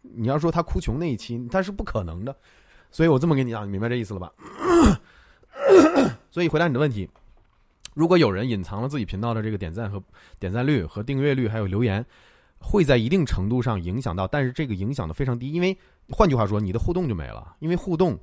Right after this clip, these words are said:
就观众看完你的视频的点赞啊，然后转发啊、订阅啊、留言，这都是互动行为，在算法层面上会激励到你的这个频道啊，高点赞率、高互动率，那肯定就会刺激到。但是明显这个东西在你关了它之后，这个东西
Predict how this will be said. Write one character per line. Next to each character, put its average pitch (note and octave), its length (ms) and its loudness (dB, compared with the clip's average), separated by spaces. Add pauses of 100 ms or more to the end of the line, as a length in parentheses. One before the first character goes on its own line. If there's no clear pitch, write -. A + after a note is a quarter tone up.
(160)
就 C3+ 160 -6 (280)
观 E3+ 160 2
众 F3 100 2
看 D3+ 140 -2
完 D3+ 80 2
你 A#2+ 40 0
的 G2+ 60 -2
视 B2+ 120 -6
频 A2+ 100 -2
的 C3 80 0
点 D#2+ 260 -6
赞 C#3 240 0
啊， F2 300 -6
然 F#2 100 -8
后 G#2 80 -6
转 D#2 180 -6
发 A#2 200 -4
啊、 A#2+ 240 0
订 A#2+ 200 -6
阅 B2 220 0
啊、 G2 160 -2
留 G2+ 220 -2
言， G2+ 180 -2
这 C3+ 100 -6
都 D3+ 140 -2
是 C#3 60 -4
互 C3+ 120 -4
动 B2 140 -2
行 D#2 140 -8
为， C2 140 -12 (360)
在 C3+ 300 2
算 C#3+ 200 -2
法 G#2 80 -2
层 F2+ 140 -8
面 A2+ 160 -2
上 G2 100 -6
会 - 160 -8 (200)
激 E3+ 160 -6
励 F#3 120 0
到 A#2 160 0
你 D#2+ 120 -8
的 C#2 80 -10
这 F2 80 -8
个 E2+ 80 -4
频 D2 120 -6
道 D2 200 -12 (340)
啊， F2+ 260 -6
高 B2+ 160 0
点 F#2+ 140 -4
赞 G#2 140 -2
率、 G#2+ 200 -2 (220)
高 A#2 200 0
互 A#2+ 160 -6
动 A2+ 160 0
率， F2 160 -4
那 A2 160 -8
肯 F2 200 -10
定 C3 120 -4
就 E3 120 -4
会 B2+ 280 -2 (140)
刺 - 160 -14
激 G#2 80 -4
到。 F#2 100 -4
但 E3 120 -2
是 E3+ 100 -4
明 D3+ 240 -2
显 F2 320 -6 (140)
这 E3 100 -4
个 B2+ 60 -6
东 B2+ 160 -2
西 A2+ 180 -6
在 C3 180 -4
你 G2 180 -4
关 D3+ 240 0
了 C#3+ 100 -2
它 G2+ 100 -2
之 F#2+ 100 -10
后， G2+ 240 -6 (680)
这 D#3+ 100 -4
个 C3+ 60 -2
东 B2+ 120 2
西 A2+ 120 -4